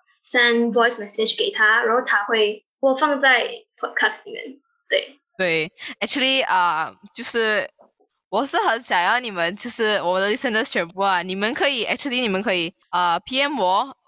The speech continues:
Speaker 2: 我的 The Teenage Canvas Podcast，如果你有 follow 的话，Instagram 是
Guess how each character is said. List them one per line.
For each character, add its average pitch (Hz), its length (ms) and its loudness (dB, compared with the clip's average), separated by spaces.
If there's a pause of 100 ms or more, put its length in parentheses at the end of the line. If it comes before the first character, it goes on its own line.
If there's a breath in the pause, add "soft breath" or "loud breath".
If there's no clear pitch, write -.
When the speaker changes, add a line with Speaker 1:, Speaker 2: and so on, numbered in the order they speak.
Speaker 2:
我 185 160 -2
的 190 580 2
The 196 100 -2
Teenage 214 320 -2
Canvas 208 280 -2
Podcast， 220 560 -2
如 233 80 -8
果 202 120 -4
你 180 100 -2
有 180 80 0
follow 202 300 0
的 202 40 0
话， 220 300 0 (240)
Instagram 214 520 -2
是 240 280 0